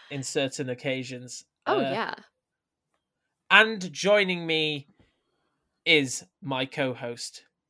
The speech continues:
Speaker 1: Billy.
Speaker 2: I'm here. I'm here to, <laughs> it's like,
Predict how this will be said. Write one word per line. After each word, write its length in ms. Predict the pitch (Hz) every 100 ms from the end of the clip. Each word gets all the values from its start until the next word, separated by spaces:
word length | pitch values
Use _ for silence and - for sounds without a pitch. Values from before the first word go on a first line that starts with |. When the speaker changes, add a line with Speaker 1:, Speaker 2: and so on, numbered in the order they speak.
| _ _ 143
Speaker 1:
Billy. 380 | 151 127 123 - _ _ _ _ _ _ - _
Speaker 2:
I'm 180 | 202 220
here. 500 | 220 233 226 226 233 - _ _ _ _ _ -
I'm 140 | 214
here 220 | 208 208
to, 500 | 208 220 202 196 190 - _ 262
<laughs> 0 | 220 -
it's 280 | - 196 247
like, 360 | 202 208 -